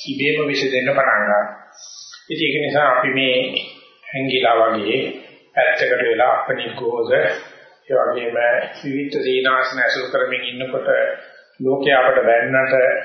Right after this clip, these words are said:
අපි පුද්ගලිකව විමුක්තියක් හොයන්න, අ, ආත්මාර්ථකාමී වැඩක් කරනවා කියලා ඒ කරන වැඩෙන් ලැබෙන සුභ සිද්ධිය එච්චරයි මෙච්චරයි කියලා කියන්නේ. ඒක පොදු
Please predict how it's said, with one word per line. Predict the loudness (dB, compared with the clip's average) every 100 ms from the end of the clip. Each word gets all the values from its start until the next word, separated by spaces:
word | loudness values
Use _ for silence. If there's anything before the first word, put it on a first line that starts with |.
| -6
අපි | -6 -6
පුද්ගලිකව | -8 -12 -8 -6 -4 -4
විමුක්තියක් | -4 -6 -8 -4 -2 0
හොයන්න, | 2 2 2 2 0 -2 -10 -20 -20 _ -2
අ, | 2 2 2 2
ආත්මාර්ථකාමී | 2 0 0 0 0 0 2 2
වැඩක් | 2 0 0
කරනවා | -4 -4 -2 -2
කියලා | -2 0 2 4 4 4 0 -8 -20 -20 _ _ _ _
ඒ | -6 -2
කරන | 2 2 4
වැඩෙන් | 4 4 4 2 0 -2 -4 -6 -10 -10
ලැබෙන | 0 2 2 0
සුභ | 0 0 0
සිද්ධිය | -4 -6 -6 -2 -2
එච්චරයි | -2 0 2 2
මෙච්චරයි | 0 0 0 0
කියලා | -2 -2
කියන්නේ. | -2 -6 -6 -12 -20 _ _ _ _ _ -8
ඒක | -6 -4
පොදු | -2 -2 -2